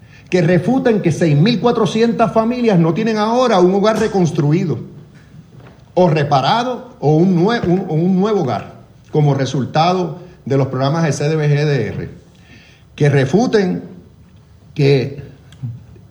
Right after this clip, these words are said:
tenemos el desempleo más bajo en décadas y llegamos a tener el más bajo en nuestra historia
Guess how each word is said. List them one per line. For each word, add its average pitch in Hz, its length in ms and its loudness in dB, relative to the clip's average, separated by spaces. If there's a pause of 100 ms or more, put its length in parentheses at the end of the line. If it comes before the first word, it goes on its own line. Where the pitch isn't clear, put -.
tenemos 190 400 2
el 196 140 0
desempleo 180 500 2
más 190 240 2
bajo 160 540 0
en 156 240 0
décadas 147 460 0
y 151 60 2
llegamos 156 460 0
a 202 60 -6
tener 214 180 -2
el 190 120 0
más 175 160 0
bajo 202 180 0
en 214 80 0
nuestra 180 240 0
historia 139 440 -2